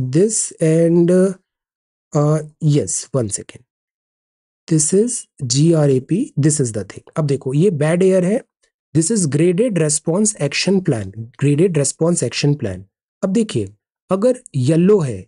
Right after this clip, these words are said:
अगर येलो है मतलब एयर पॉल्यूशन होने लग गया, because दिल्ली we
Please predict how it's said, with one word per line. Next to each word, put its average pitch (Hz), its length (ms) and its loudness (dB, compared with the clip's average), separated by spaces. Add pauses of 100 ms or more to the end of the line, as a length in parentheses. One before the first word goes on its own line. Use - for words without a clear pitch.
(160)
अगर 185 260 0
येलो 165 360 4
है 180 200 0
मतलब 196 440 0 (460)
एयर 180 180 2
पॉल्यूशन 160 500 0
होने 170 260 2
लग 127 140 0
गया, 131 160 -4
because 151 280 0
दिल्ली 160 360 2
we 190 120 2